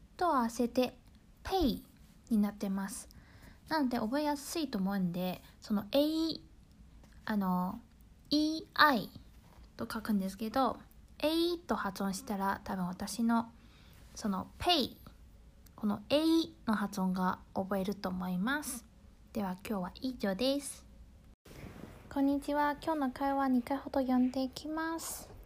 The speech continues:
Aさん、你有问题可以再问我。Bさん、请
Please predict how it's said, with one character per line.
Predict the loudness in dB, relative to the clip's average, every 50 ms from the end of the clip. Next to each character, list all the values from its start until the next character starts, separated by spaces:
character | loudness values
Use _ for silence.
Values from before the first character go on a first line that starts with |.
| -20 -20 -20 -18 -6 -4
A | -2 -2 0
さ | -2 -2 -2 -2 -2
ん、 | -2 -8 -14 -20 -20 -20 -20 -20 -20 -20 -20 -20 -20 -20 -20 -14 0 4
你 | 6 8 8 8 8 8 6 4 2 -2 -8 -14 -16 -2 4
有 | 6 8 8 8 6 4 0 -2 -6 -10 -12 -18 -20 -20 -20 -6 8
问 | 12 12 12 12 10 6 4 2 -4 -8 -18 -20 -12 -8
题 | -6 -2 0 0 0 0 -2 -2 -4 -8 -10 -20 -20 -20 -20 -20 -20 -20 -20 -8
可 | -6 -2 2 4 6 6 6 6 6 6 6 4 2 -2 -10 -20 -20 -20 -18 -4 2
以 | 4 6 6 6 4 0 -4 -8 -14 -20 -20 -20 -20 -20 -20 -10
再 | 2 6 6 6 6 6 2 0 -2 -8 -18 -20 -20 -20 -20 -20 -20 -16 -2
问 | 6 8 10 10 10 8 4 -4 -8 -12 -14 -20 -20 -20 -20 -20 -20 -20 -14 -6
我。 | 0 2 2 4 4 2 0 -4 -10 -20 -20 -20 -20 -20 -20 -20 -20 -20 -20 -20 -20 -20 -20 -20 -20 -20 -20 -20 -20 -20 -20 -20 -20 -20 -20 -14 -2
B | 2 2 2
さ | 2 0 -2 -4
ん、 | -6 -10 -18 -20 -20 -20 -20 -20 -20 -20 -20 -20 -20 -20 -20 -20 -12 -4
请 | -4 2 4 6 6 6 6 4 2 2 -2